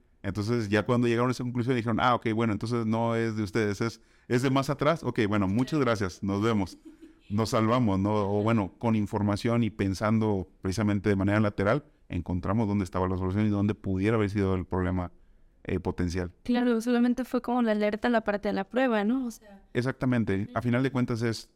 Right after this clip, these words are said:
Speaker 1: eh, tú eres el responsable de entregar un producto, tú eres el responsable de que el producto funcione adecuadamente hasta donde te corresponde en el proceso.
Speaker 2: Ujú.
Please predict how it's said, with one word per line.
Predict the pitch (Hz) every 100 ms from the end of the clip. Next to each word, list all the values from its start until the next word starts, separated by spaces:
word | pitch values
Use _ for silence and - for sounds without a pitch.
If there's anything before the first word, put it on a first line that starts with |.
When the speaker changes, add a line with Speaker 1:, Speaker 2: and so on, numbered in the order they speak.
| _ -
Speaker 1:
eh, | 104
tú | 95 - 131
eres | 127
el | 120
responsable | 110 - 101 113 107 101
de |
entregar | 95 95 95
un | 104
producto, | 95 92 90 -
tú | - 101
eres |
el | 110
responsable | 104 - 92 98 101
de |
que | 101
el | 95
producto | 92 90 95
funcione | 90 92 92
adecuadamente | 92 - 92 95 95
hasta | 98 98
donde | 95 90
te | 90
corresponde | 92 92 87 104 113
en |
el | -
proceso. | 98 110
Speaker 2:
Ujú. | 107